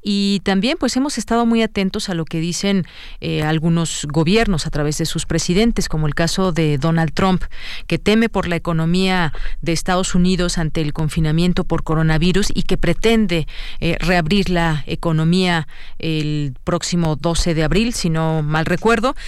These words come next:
Vamos a hablar, a enlazarnos hasta allá, hasta Estados Unidos, con Manuel Iris, que es un poeta mexicano radicado allá en Estados Unidos, en la ciudad de Cincinnati, en el estado de Ohio. Y te saludo con muchísimo gusto. ¿Cómo estás, Manuel? Muy buenas tardes.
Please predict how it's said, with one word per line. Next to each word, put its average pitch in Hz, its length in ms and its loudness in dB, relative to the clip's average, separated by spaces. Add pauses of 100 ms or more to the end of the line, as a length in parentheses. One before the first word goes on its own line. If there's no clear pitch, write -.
(180)
Vamos 339 240 0
a 277 40 4
hablar, 247 320 2
a - 60 -2
enlazarnos 202 560 -2
hasta 170 320 -4
allá, 170 220 -2
hasta 175 180 -4
Estados 180 380 -4
Unidos, 170 320 0
con 170 160 0
Manuel 175 400 2
Iris, 190 340 0
que 165 100 -4
es 160 120 -2
un 175 100 0
poeta 156 380 0
mexicano 160 580 0
radicado 147 440 0
allá 151 120 0
en 151 80 0
Estados 151 420 -2
Unidos, 160 440 2 (320)
en 160 100 2
la 151 80 2
ciudad 170 240 2
de 170 120 0
Cincinnati, 170 760 2 (280)
en 160 120 -2
el 147 80 0
estado 170 360 0
de 156 80 0
Ohio. 180 480 0 (340)
Y 220 240 0
te 247 100 0
saludo 226 320 2
con 240 180 0
muchísimo 214 540 0
gusto. 226 440 -2
¿Cómo 214 280 -2
estás, 208 360 -2
Manuel? 196 320 2
Muy 190 120 0
buenas 185 280 -2
tardes. 185 480 -2